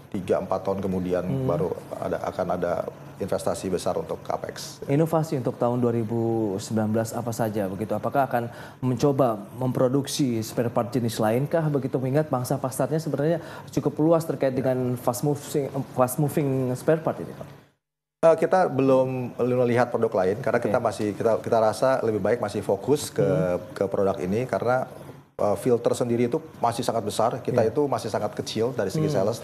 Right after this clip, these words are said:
Speaker 1: dibandingkan global demand.
Speaker 2: Baik.
Speaker 1: Kemudian saya pikir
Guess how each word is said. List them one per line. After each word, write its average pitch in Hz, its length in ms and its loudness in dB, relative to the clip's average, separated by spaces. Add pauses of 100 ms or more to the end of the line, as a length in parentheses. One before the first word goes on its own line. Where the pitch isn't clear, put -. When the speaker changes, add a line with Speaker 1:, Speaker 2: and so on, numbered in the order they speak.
(100)
Speaker 1:
dibandingkan 98 400 0
global 98 480 0
demand. 104 400 -2 (160)
Speaker 2:
Baik. 120 240 2 (240)
Speaker 1:
Kemudian 113 480 2
saya 135 160 0
pikir 135 400 0